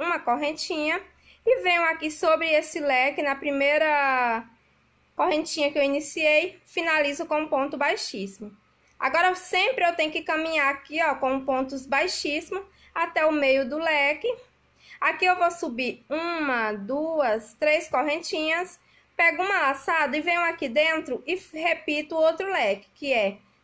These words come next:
três ponto alto, duas correntinhas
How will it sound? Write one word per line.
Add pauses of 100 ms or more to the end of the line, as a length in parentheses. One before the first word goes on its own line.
três
ponto
alto, (2500)
duas
correntinhas